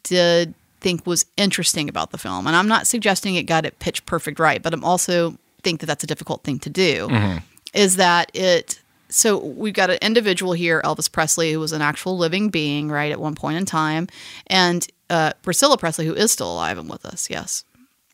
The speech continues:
Speaker 2: Yes.
Speaker 1: And, um, unfortunately, many of her family members are not. And so here's the problematic thing. And, and I think that it's probably, I wasn't alive in the nineteen,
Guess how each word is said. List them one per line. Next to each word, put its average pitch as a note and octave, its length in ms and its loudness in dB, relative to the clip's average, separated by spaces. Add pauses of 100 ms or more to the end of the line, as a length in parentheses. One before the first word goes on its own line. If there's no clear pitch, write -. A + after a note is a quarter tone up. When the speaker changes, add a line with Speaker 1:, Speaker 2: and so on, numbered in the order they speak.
Speaker 2:
Yes. - 220 0
Speaker 1:
And, F3+ 440 2
um, E3 560 0 (300)
unfortunately, E3 800 -2 (200)
many D#3 420 -4
of D#3+ 60 -6
her - 60 -8
family F#3 260 0
members C#3 260 -6
are - 20 -10
not. - 180 -10 (600)
And A3 520 4 (1000)
so A3 380 6
here's B3 340 4
the C4 80 4
problematic F3+ 520 2
thing. - 300 -10
And, G3 300 -4
and G#3 220 0 (120)
I B3 200 0
think C#4 260 2
that B3 140 0
it's F#3+ 100 -2
probably, F#3+ 400 0
I D#3 80 0
wasn't F3 280 2
alive E3+ 640 2
in D#3+ 160 -2
the E3 60 -2
nineteen, D#3+ 600 -4